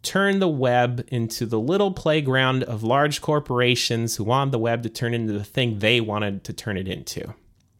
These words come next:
And they failed. They failed. Thank God they failed. Hallelujah, folks. Microsoft and the rest of them failed. Look, I mean, just take a look recently with Google and amp.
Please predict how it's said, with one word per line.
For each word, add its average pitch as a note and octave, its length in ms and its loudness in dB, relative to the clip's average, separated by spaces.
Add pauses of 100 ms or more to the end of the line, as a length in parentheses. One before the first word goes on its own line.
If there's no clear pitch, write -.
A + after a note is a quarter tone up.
(160)
And A#2 240 0
they F#2+ 100 0
failed. - 720 -2 (300)
They F3 100 4
failed. E3+ 720 2 (240)
Thank E3 400 -2
God D#3+ 460 4
they A#2+ 120 2
failed. G2+ 520 -2 (340)
Hallelujah, D4+ 960 4
folks. G3+ 560 0 (400)
Microsoft F#3 1000 2
and C3 160 0
the C3 80 2
rest C#3 320 0
of C3+ 120 0
them B2 260 2
failed. G#2+ 640 0 (280)
Look, - 340 -2 (140)
I A3+ 80 -6
mean, A#3 320 0
just - 220 -4
take B3+ 220 0
a - 20 2
look C4 240 0
recently A#3+ 480 0
with C#3 160 -4
Google F#3 360 2
and E3+ 180 0
amp. F3+ 340 -4